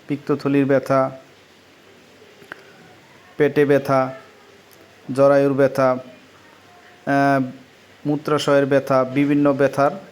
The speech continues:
এই, এটা কাজ করে থাকে। যেমন মাসিকের সময় তলপেটে প্রচণ্ড ব্যথা হয়, এই ভি সেট ট্যাবলেটটা খুবই ভালো, এটা ব্যথা, আহ, কমাতে, আহ, সাহায্য করে। এই ভি সেট ট্যাবলেটটা দৈনিক দুই থেকে তিনবার খাবেন,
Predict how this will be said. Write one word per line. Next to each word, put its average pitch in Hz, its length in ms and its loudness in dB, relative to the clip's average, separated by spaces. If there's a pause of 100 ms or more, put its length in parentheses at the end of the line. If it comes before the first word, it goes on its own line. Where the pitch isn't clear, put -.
(100)
এই, 135 320 -2 (140)
এটা 135 200 -2
কাজ 135 260 -2
করে 131 220 0
থাকে। 127 320 -2
যেমন 131 280 0
মাসিকের 131 480 -2
সময় 135 260 0
তলপেটে 139 460 0
প্রচণ্ড 151 420 -2
ব্যথা 127 300 0
হয়, 107 200 -2 (800)
এই 143 160 2
ভি 143 160 0
সেট 156 220 -2
ট্যাবলেটটা 151 440 0
খুবই 156 320 -2
ভালো, 151 400 0 (180)
এটা 143 320 2
ব্যথা, 139 520 0 (560)
আহ, 135 360 0
কমাতে, 143 440 2
আহ, 143 560 -4
সাহায্য 135 440 0
করে। 151 280 2 (1160)
এই 143 140 0
ভি 139 160 2
সেট 151 200 -2
ট্যাবলেটটা 147 420 0
দৈনিক 151 380 2 (400)
দুই 147 220 0
থেকে 147 240 0
তিনবার 151 400 0
খাবেন, 147 400 -2